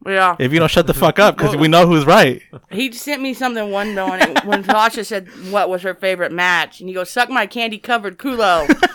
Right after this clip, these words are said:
Speaker 2: <laughs>
Speaker 1: I just fucking ignored it. I'm like, "I'm not starting that with him tonight. <laughs> I don't feel like it." <laughs>
Speaker 2: That was one of the greatest gifts the wrestling gods ha-, have ever gave me.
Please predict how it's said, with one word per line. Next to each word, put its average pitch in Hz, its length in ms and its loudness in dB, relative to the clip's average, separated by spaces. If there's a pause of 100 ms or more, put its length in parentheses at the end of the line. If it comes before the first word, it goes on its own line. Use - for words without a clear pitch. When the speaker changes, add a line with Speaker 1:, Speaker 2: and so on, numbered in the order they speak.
(120)
Speaker 2:
<laughs> - 40 -2
Speaker 1:
I 208 140 4
just - 160 -2
fucking 196 300 -2
ignored 170 320 -2
it. 185 160 -4
I'm 180 100 -6
like, 185 140 -6
"I'm 226 120 0
not 226 200 -2
starting 180 320 -4
that 180 180 -4
with 185 80 -8
him 190 160 -6
tonight. 208 460 0
<laughs> - 40 -20
I 262 120 -4
don't 247 260 0
feel 226 180 4
like 240 300 4
it." - 1300 0
<laughs> - 40 -20 (1080)
Speaker 2:
That 165 180 6
was 190 100 2
one 185 140 0
of 180 80 2
the 160 100 -2
greatest 160 460 -4
gifts 131 380 -6 (140)
the 131 100 -4
wrestling 131 320 0
gods 120 220 -4
ha-, 123 120 2 (100)
have 120 220 -4
ever 123 180 -2
gave 113 240 -6
me. 110 180 -14